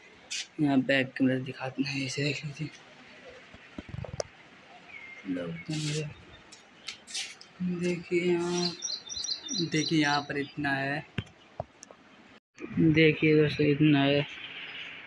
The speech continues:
और कुछ यहाँ पर, वहाँ उतना खाना आ गया है। यहाँ से देखिए, जहाँ पर मन ही है, यहाँ से खाना है। अभी हमारा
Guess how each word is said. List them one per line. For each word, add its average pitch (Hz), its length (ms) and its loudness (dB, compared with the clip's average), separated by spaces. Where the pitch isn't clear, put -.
और 147 160 4
कुछ - 260 0
यहाँ 139 380 2
पर, 151 200 -4
वहाँ 139 260 6
उतना 143 300 2
खाना 139 280 4
आ 131 100 4
गया 135 140 2
है। 143 80 2
यहाँ 135 380 0
से - 220 -8
देखिए, 143 600 0
जहाँ 135 240 0
पर 139 140 2
मन 139 240 8
ही 143 180 6
है, 147 100 4
यहाँ 147 360 2
से 147 180 -10
खाना 151 160 0
है। 143 260 2
अभी 165 220 2
हमारा 147 240 2